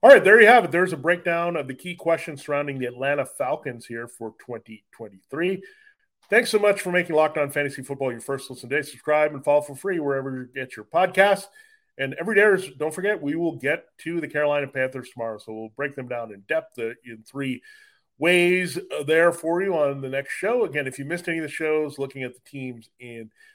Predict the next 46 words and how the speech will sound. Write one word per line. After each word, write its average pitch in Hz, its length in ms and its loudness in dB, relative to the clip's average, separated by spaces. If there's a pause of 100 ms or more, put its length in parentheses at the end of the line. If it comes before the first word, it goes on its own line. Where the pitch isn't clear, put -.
(320)
the 123 120 -6
N 123 80 -4
F 117 80 -10
C 131 100 -16
East, 190 200 -8
starting 131 180 -2
with 107 120 -12
Dallas 104 260 -8
Cowboys 196 560 0
or 131 60 -6
anyone 135 340 -4
in 123 80 -12
the 117 80 -10
N 110 80 -10
F 107 80 -16
C 113 120 -18
North, 180 440 -2
as 120 120 -6
we 107 120 -14
closed 131 600 -4
with 123 200 -10
the 110 80 -20
Minnesota 117 360 -14
Vikings, 156 560 -4
check - 240 -2
those 135 200 0
out. 120 240 -2
Those 120 180 -8
are 117 80 -8
our 110 160 -6
archives. 107 420 -10
There 104 140 -10
are 101 60 -12
previous 104 440 -18 (120)
eight 101 200 -20 (460)
looks. 269 380 6 (420)
For 277 240 12
Locked 233 240 10
On 208 220 6
Fantasy 190 340 6
Football, 175 460 6
this 135 160 -4
has 123 80 -12
been 117 220 -8
Vinny 147 200 4
Iyer. 147 340 8